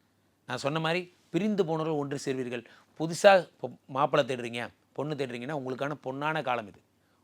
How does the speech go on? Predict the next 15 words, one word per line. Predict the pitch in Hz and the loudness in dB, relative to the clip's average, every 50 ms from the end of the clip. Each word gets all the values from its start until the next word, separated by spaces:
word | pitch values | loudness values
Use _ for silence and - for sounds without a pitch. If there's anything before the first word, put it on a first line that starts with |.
| _ - | _ -4
குரு | - - 196 196 | 4 6 8 10
பகவான் | 185 156 151 143 131 | 10 10 10 8 4
ஒன்பதை | 123 120 127 143 160 147 143 | 4 0 -2 -2 0 0 0
பார்க்கிறார், | 120 127 120 110 120 117 107 104 101 | 0 -2 -4 -4 -4 -4 -4 -4 -6
அப்பாவோட | - - 170 175 165 143 | -2 2 4 4 4 4
உடல்நிலை | 135 120 120 123 131 135 127 123 117 - - | 2 0 0 -4 -4 -4 -4 -6 -8 -8 -10
சரியாயிடும். | 113 113 110 98 92 - - _ _ _ _ _ _ _ _ _ - - - - _ _ _ _ _ - | -8 -8 -8 -10 -10 -14 -20 _ _ _ _ _ _ _ _ _ -20 -20 -20 -20 _ _ _ _ _ -8
இந்த | - 123 147 175 196 214 220 214 214 196 - - - - 120 | -2 0 2 4 6 8 12 12 12 12 12 12 -4 -12 0
ஜூன் | 117 147 175 208 202 180 | 6 8 10 10 10 8
மாதம் | 160 147 139 127 113 120 113 - _ _ - 113 | 6 4 4 4 2 -4 -8 -10 _ _ -12 -6
மேஷராசிக்காரர்களுக்கு | 127 143 170 190 - 185 175 175 165 - - 131 110 - 127 123 117 120 107 104 110 - - | -2 2 2 2 6 6 8 8 8 6 4 -2 -4 -4 -2 -2 -2 -2 -4 -8 -10 -8 -8
சிறப்பான | 151 - - - 143 143 156 147 - - - 139 127 127 135 143 | -10 -8 -6 -2 0 0 0 0 -2 -2 -2 0 0 0 -2 -4
ஏற்றமிகு | 139 127 127 139 156 165 139 - - 143 139 123 120 117 113 143 151 | -4 -2 0 2 2 2 0 -2 -4 -4 -4 -4 -4 -8 -8 -6 -6
ரொமான்டிக் | 123 117 120 139 147 151 156 147 135 143 139 - - | -4 -4 -4 -2 -2 -2 -2 -2 -4 -6 -8 -10 -10
மாதம். | 120 120 110 107 107 113 127 113 101 | -8 -6 -6 -6 -6 -6 -6 -8 -10